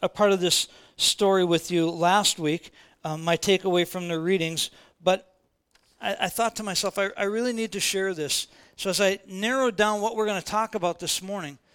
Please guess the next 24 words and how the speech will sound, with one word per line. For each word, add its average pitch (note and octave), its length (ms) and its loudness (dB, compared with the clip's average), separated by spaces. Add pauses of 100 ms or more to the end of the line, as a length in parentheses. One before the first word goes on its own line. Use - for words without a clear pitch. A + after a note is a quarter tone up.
(400)
one G3 220 0
of C4 100 2
the B3+ 80 6
things G#3 360 -4
that F#3 120 2
I, F3 160 2 (160)
that F3 240 -4
just - 320 -6
highlighted, F3 840 -2 (560)
was F3 180 -8
highlighted F#3 480 -4
to D#3+ 100 -16
me E3 160 -10
as E3 220 -8
I E3 80 -2
began E3 440 -10
to D#3 280 -8 (600)
read F#3+ 400 -2
this D#3+ 340 -4
week E3 220 -6 (360)
was E3+ 160 -6
how D4 400 -2
much B3 400 -6
emotion F#3 880 -4